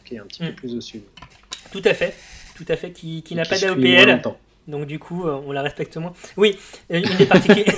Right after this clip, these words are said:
Speaker 2: <laughs> une des particularités de, de la lentille du puits, euh, aussi appelée le caviar du por-, du pauvre, pardon, c'est évidemment sa tenue à la cuisson. Elle va pas faire de bouillie et, euh, bah, c'est toujours appréciable, euh,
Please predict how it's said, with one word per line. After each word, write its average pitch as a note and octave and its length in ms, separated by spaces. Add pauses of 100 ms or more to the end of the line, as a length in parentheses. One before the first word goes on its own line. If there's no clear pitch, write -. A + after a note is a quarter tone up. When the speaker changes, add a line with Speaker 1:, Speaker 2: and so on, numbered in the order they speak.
(160)
Speaker 2:
<laughs> - 260
une F3+ 100
des F#3+ 140
particularités F#3 800
de, E3 240
de D#3 100
la D#3+ 100
lentille E3 280
du D#3+ 100
puits, F#3+ 240 (480)
euh, C3+ 540
aussi D#3 240
appelée D3+ 200
le C3+ 80
caviar D#3 300
du D#3 140
por-, F#3+ 300 (220)
du C3 120
pauvre, F3 340
pardon, C#3+ 300 (680)
c'est G3 400
évidemment E3+ 420
sa E3+ 140
tenue F3 200
à - 20
la E3 80
cuisson. E3+ 340 (920)
Elle C#3 80
va C#3 100
pas D#3 140
faire D#3 160
de D3+ 60
bouillie D#3 460 (500)
et, D#3+ 240
euh, B2+ 300
bah, B2 220
c'est - 120
toujours C#3+ 240
appréciable, C3 640
euh, G#2 460